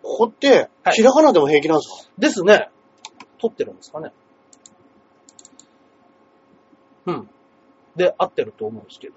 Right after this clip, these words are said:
Speaker 1: へー。
Speaker 2: うん。うん、うん。
Speaker 1: ひらがなでも平気なんだ。
Speaker 2: なんですね。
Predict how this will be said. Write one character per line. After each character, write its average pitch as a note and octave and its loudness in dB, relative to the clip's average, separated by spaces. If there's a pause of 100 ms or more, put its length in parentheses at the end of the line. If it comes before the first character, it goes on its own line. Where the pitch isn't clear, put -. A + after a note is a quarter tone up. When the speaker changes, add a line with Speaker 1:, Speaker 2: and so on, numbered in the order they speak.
(140)
Speaker 1:
へ F#3 2
ー。 F3 -14 (500)
Speaker 2:
う F3 -8
ん。 B2+ -12 (680)
う D#3+ -14
ん、 A#2+ -14
う - -18
ん。 - -20
Speaker 1:
ひ - -20
ら D#3 -8
が G3 -4
な G#3 2
で E3 -2
も C3+ -6
平 C#3+ -6
気 C#3 -10
な D#3 0
ん D3+ -4
だ。 C3+ -2 (1080)
Speaker 2:
な F#3+ -4
ん D#3+ -6
で A2 -12
す - -14
ね。 A3 2